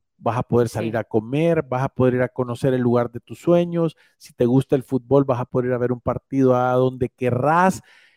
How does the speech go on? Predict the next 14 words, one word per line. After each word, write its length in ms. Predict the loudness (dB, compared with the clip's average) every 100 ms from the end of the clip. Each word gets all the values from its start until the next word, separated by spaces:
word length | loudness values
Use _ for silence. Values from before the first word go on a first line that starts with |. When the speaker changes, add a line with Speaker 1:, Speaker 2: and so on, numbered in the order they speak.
| _ -4
Speaker 1:
y 100 | 2
ya 160 | 4
te 120 | 4
puedes 300 | 2 6 6
empezar 400 | 6 0 -2 -2
a 60 | -2
proponer 560 | 0 -2 0 0 0 -2
metas 580 | -2 -4 -4 -6 -8 -8
y 100 | -16
cosas 400 | -4 -2 -2 -6 -10
que 120 | -8 -8
salen 600 | -8 -8 -6 -4 -6 -4
ahí, 260 | -2 -2 2
pero 320 | 4 4 2